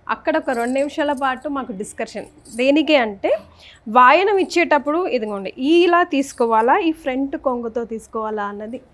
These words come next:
ఒకటి, ఏ-, ఎలా తీసుకుంటే ఏం వాయనమే కదా అని ఒకవైపు డిస్కషన్ అయితే,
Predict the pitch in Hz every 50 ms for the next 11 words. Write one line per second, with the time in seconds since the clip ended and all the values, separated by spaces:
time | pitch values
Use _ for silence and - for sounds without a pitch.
0 | _ - _ _ - - - _ _ - - - - - 330 - 403 440 539 -
1 | - _ - _ _ _ - 262 269 277 277 277 277 - - 262 269 269 285 311
2 | 349 339 349 349 349 - 370 339 311 370 349 339 339 349 359 330 311 285 269 269
3 | 269 277 285 285 285 277 277 277 254 240 240 233 233 233 262 403 466 - - _
4 | _ - 262 254 - 269 262 269 269 269 285 233 240 240 - - 233 220 - -
5 | 208 202 196 190 - 311 440 571